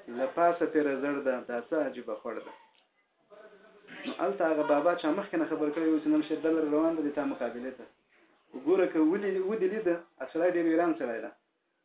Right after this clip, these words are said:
نو د اول نه یې ملزم که، لاجوابه یې که،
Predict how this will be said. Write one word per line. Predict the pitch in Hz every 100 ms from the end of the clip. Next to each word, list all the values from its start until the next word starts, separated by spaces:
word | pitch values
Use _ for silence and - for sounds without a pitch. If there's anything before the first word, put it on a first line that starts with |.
| _ -
نو | 127
د |
اول | 147 147 190
نه | 196
یې | 175
ملزم | 160 143 139 208 196
که، | 196 214 - _ _ _ - - _ - - - -
لاجوابه | 131 139 131 147 185 214 190
یې | 175
که، | 208